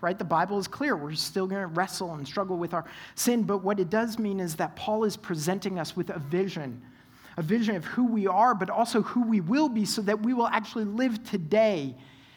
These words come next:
in light of who we will be, that we will live in light of who we are, that we would turn away from sin and confess it to one another, that we would turn our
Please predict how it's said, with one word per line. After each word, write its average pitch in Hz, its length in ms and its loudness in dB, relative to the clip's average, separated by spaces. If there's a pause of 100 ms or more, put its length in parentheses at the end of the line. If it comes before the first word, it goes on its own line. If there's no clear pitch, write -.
(140)
in 165 220 0
light 185 280 4
of 156 180 -8
who 156 180 -4
we 143 200 -4
will 123 240 -6
be, 110 300 -10 (960)
that 175 120 -2
we 190 140 2
will 190 160 0
live 196 340 4
in 170 240 -6
light 175 240 -2
of 156 140 -6
who - 180 -4
we 156 220 -2
are, 135 500 -4 (1200)
that 165 100 -2
we 175 120 0
would 180 180 0
turn 202 320 -2
away 175 220 0
from 160 280 -6
sin 147 360 -6
and 127 120 -8
confess 143 460 -6
it 170 140 -4
to - 100 -12
one 147 240 -6
another, 143 320 -4
that 160 160 -4
we 175 120 -2
would 180 160 -2
turn 208 280 -2
our 170 420 0